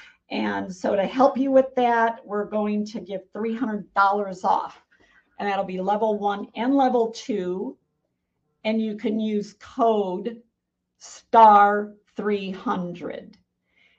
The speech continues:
And then the other piece I really want to tell you is that April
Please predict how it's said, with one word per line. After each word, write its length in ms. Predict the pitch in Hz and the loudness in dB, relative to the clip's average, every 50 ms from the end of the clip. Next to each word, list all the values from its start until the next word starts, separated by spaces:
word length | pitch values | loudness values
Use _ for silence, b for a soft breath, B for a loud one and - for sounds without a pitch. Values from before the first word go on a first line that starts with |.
| _ _ - | _ _ -2
And 180 | - 220 226 | 0 2 2
then 140 | 226 226 226 | 4 2 2
the 140 | 226 233 247 | 4 4 6
other 480 | 262 277 294 294 285 285 285 - - _ | 6 8 8 6 6 4 0 -2 -10 _
piece 320 | - - 269 262 247 - | -4 0 2 2 2 4
I 60 | 269 254 | 4 2
really 480 | 220 214 233 254 269 277 269 269 269 | 2 4 2 2 4 6 6 4 4
want 240 | 254 254 240 226 240 | 4 2 2 2 0
to 160 | 233 226 - | -2 -4 -4
tell 260 | - 269 226 226 226 | -2 0 0 0 2
you 300 | 240 240 269 302 - - b b b b b b b _ | 0 0 -2 -2 -4 -8 b b b b b b b _
is 360 | - 240 240 240 233 220 - - | 4 4 6 6 6 4 2 0
that 460 | 240 233 226 220 214 220 220 - _ _ _ _ _ _ _ _ _ _ _ _ _ _ - | 4 6 6 6 6 4 2 -4 _ _ _ _ _ _ _ _ _ _ _ _ _ _ 4
April 880 | 254 285 320 359 370 - - 359 339 330 320 262 220 208 175 - - | 4 6 6 6 2 -2 4 8 10 10 10 10 8 6 4 -2 -10